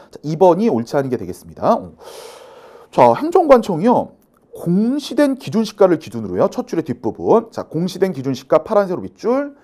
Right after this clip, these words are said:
기준의 파란색 동그라미 주세요. 자, 매매 가격을 신고하도록요. 매매 가격 신고 각각 파란색 동그라미 주세요. 행정지도를 했습니다. 행정지도 파란색 동그라미 주세요. 음.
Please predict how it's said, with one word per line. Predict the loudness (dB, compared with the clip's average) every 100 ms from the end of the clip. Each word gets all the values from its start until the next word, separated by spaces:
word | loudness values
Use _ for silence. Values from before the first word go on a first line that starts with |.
| _ _
기준의 | -8 -2 -2 0
파란색 | -4 -2 -4
동그라미 | -4 -2 -2 -4
주세요. | -10 -6 4 4 4 -2 -10
자, | -8 -2
매매 | 0 2 4
가격을 | 2 2 0
신고하도록요. | 0 -2 -2 0 -4 -6 -8 -2
매매 | 0 2
가격 | 2 2 0
신고 | -8 -4 6 6 6 -4 -20
각각 | -12 -6 -6 -4
파란색 | -6 -6 -6
동그라미 | -8 -6 -6 -6
주세요. | -2 2 2 0 _
행정지도를 | -12 -6 -6 -4 -4 -4
했습니다. | -4 -4 2 2
행정지도 | 2 -4 -4 -4 -6
파란색 | -6 -8 -8
동그라미 | -8 -6 -6
주세요. | -8 -8 -8 -8
음. | -16